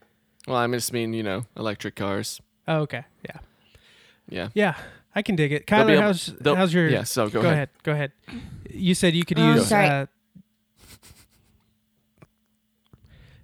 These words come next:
Speaker 2: you know,
Speaker 3: What?
Speaker 2: this is why I like meeting in person. <laughs>
Speaker 3: I, I mean, I'm in the process of buying a car, but on the topic of commercials, l-, Facebook put out this one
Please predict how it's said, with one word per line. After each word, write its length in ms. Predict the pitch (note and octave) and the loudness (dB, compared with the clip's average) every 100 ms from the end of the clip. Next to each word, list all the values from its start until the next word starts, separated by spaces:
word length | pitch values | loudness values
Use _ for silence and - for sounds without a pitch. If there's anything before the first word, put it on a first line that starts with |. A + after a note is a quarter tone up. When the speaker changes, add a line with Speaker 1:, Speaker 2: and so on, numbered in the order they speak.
| - | -6
Speaker 2:
you 100 | D#3 | -2
know, 220 | D3 C#3+ | 0 0
Speaker 3:
What? 160 | C#3 - | 2 0
Speaker 2:
this 100 | D#3 | 0
is 80 | |
why 240 | C#3+ C#3 C#3 | -2 0 0
I 40 | |
like 220 | C3+ C3+ | 0 -2
meeting 260 | C#3+ C#3 C3+ | -4 -6 -6
in 80 | C3+ | -6
person. 440 | C#3 B2+ - C#3+ - | -6 -6 -8 -12 -14
<laughs> 40 | - - - - - - - - - - - - - - - _ _ _ _ _ - - - - - | -18 -20 -20 -8 -6 -2 -4 -4 -8 -6 -12 -10 -12 -12 -16 _ _ _ _ _ -20 -20 -18 -16 -4
Speaker 3:
I, 300 | A3+ B3 B3 - - | 0 2 0 -4 -8
I 80 | G#3+ | -4
mean, 180 | B3 B3+ | -2 -2
I'm 120 | C#4+ | -2
in 80 | D4 | -4
the 60 | |
process 380 | C4 C#4+ C#4 C4+ | -2 -2 -2 -4
of 60 | A3+ | 2
buying 200 | C4 B3 | 2 2
a 40 | |
car, 200 | B3+ B3 | 2 2
but 400 | G3 B3 C#4+ - _ - - _ _ _ _ - A#3 | 6 6 6 4 _ -20 -20 _ _ _ _ -2 4
on 240 | A#3 A#3+ | 4 4
the 100 | A#3+ | 2
topic 500 | - D4+ C#4+ D4+ C#4+ | 2 4 6 4 0
of 160 | A#3+ - | -2 -2
commercials, 760 | - A#3 A#3+ B3+ B3 G3+ G#3 - - - _ F#3 | -2 2 2 4 4 4 2 -4 -18 -20 _ -10
l-, 240 | A3 G#3+ - | -8 -8 -6
Facebook 500 | - B3+ C#4 D4+ - | 0 2 2 0 0
put 160 | C#4 | 2
out 200 | B3 A#3+ | 2 0
this 220 | A3+ - | -2 -2
one 580 | A3 G#3+ A3+ B3 B3 B3 | -2 0 0 0 -4 -8